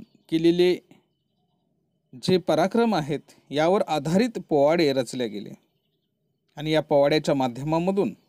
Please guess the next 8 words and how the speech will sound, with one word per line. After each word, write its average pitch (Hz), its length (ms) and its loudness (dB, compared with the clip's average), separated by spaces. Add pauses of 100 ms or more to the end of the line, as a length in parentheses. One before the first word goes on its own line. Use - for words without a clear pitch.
(520)
लोकांमध्ये 233 720 2 (220)
जी 180 120 2
असणारी 214 400 0
प्रेरणा 170 500 0
आहे, 190 280 0 (580)
जी 165 100 -4
चैतन्य 180 520 -2
आहे, 180 360 0